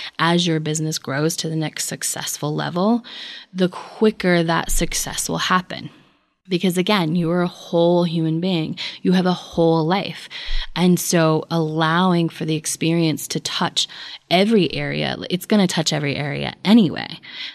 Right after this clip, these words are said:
But being open and understanding that and really diving into that is gonna have a huge impact on your business. So I practice <laughs> what I preach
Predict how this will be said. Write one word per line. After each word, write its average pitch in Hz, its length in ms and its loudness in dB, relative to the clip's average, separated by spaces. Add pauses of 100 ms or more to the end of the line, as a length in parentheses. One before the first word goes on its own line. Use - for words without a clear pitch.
(100)
But - 220 -2
being 170 720 4
open 185 440 2
and 156 120 -2
understanding 165 920 2
that 147 320 -2
and 156 160 -2
really 160 380 2
diving 156 540 -2
into 170 320 2
that 151 360 -4
is 160 160 -6
gonna 185 160 2
have 180 200 0
a 175 40 0
huge 175 240 0
impact - 400 -8
on 160 120 -12
your 147 120 -10
business. - 560 -6 (540)
So 185 560 4 (340)
I 160 320 2 (160)
practice 202 500 0
<laughs> - 0 -
what 240 140 8
I 233 140 8
preach 233 360 4